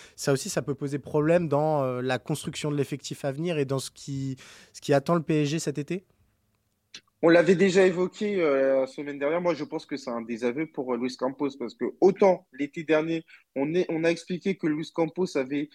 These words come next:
Speaker 2: la main sur le choix de l'entraîneur, et en ce sens, il avait, euh, ramené, euh, Christophe Galtier,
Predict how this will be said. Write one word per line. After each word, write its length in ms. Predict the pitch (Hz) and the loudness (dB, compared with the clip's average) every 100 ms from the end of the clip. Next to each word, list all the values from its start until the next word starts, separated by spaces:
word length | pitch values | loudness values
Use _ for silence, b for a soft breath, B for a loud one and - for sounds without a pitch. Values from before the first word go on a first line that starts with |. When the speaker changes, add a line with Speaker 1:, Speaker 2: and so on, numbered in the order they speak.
| b b 120 | b b 0
Speaker 2:
la 240 | 127 139 | 4 4
main 320 | 156 185 185 | 4 4 4
sur 240 | - - 147 | -2 -6 -2
le 140 | 139 | 0
choix 160 | 139 151 | 0 0
de 100 | 147 | 2
l'entraîneur, 540 | 139 139 156 151 139 | 0 0 0 0 0
et 220 | - 240 226 | 2 4 4
en 80 | |
ce 180 | 190 170 | 0 -4
sens, 320 | 156 156 - - | -10 -10 -14 -16
il 80 | 104 | -12
avait, 340 | 107 113 107 | -8 -4 -2
euh, 140 | 107 110 | -2 0
ramené, 360 | 120 120 117 | 0 0 2
euh, 100 | 110 | 2
Christophe 320 | 110 127 139 131 | 0 -4 -4 2
Galtier, 400 | 139 - 220 | 2 2 0